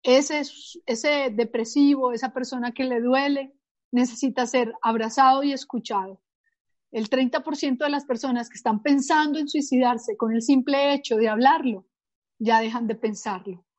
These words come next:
Así que hablemos del suicidio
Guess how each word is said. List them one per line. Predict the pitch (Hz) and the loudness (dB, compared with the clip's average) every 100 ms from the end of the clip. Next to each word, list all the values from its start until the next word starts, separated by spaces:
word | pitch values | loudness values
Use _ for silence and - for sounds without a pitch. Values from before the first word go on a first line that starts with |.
| _ _ - | _ _ -8
Así | 214 247 262 | -4 0 0
que | 311 254 240 - - | 2 2 0 -4 2
hablemos | 247 254 254 269 | 4 4 2 0
del | 262 | -2
suicidio | 269 254 - 233 208 | -4 -6 -6 -6 -6